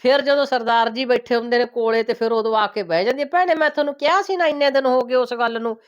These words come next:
ਤੁਸੀਂ ਮੇਰੀ ਗੱਲ ਹੀ ਨਹੀਂ ਸੁਣੀ।" ਫਿਰ ਸਮਾਰ ਕੇ ਦੱਸਦੀ ਹੈ ਵੀ ਚੰਗੀ ਤਰ੍ਹਾਂ ਦੱਸ ਦਿਆਂ, ਤੇ ਚੰਗੀ ਤਰ੍ਹਾਂ ਫਿਰ ਮੇਰੀ ਗੱਲ ਦੀ <laughs> ਸੁਣਵਾਈ ਹੋ ਜੇ।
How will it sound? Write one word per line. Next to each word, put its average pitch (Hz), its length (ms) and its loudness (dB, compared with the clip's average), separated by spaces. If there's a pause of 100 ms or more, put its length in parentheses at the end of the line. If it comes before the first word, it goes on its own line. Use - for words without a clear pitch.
(280)
ਤੁਸੀਂ 302 220 -2
ਮੇਰੀ 294 200 0
ਗੱਲ 196 260 0
ਹੀ 247 100 -4
ਨਹੀਂ 285 120 -6
ਸੁਣੀ।" 233 320 -2
ਫਿਰ 247 200 -2
ਸਮਾਰ 233 360 0
ਕੇ 311 160 -4
ਦੱਸਦੀ 208 440 -4
ਹੈ 240 80 2
ਵੀ 240 100 -6
ਚੰਗੀ 247 400 -4
ਤਰ੍ਹਾਂ 254 240 -2
ਦੱਸ 196 280 -4
ਦਿਆਂ, 247 240 0 (480)
ਤੇ 247 100 2
ਚੰਗੀ 247 340 -4
ਤਰ੍ਹਾਂ 277 200 0
ਫਿਰ 233 180 0
ਮੇਰੀ 220 240 -2
ਗੱਲ 196 240 -2
ਦੀ 208 120 -8
<laughs> 240 400 0
ਸੁਣਵਾਈ 214 120 -2
ਹੋ 208 200 0
ਜੇ। 185 220 0